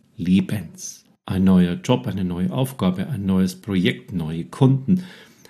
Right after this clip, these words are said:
weniger Umsatz, mehr Umsatz, eine Pandemie, mehr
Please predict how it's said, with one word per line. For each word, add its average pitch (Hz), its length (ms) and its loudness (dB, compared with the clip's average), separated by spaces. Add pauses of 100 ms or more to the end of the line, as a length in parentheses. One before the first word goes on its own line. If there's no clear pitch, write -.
weniger 98 560 2
Umsatz, - 560 0
mehr 110 420 6
Umsatz, 85 440 -4
eine 90 180 0
Pandemie, 180 840 4 (400)
mehr 98 1040 6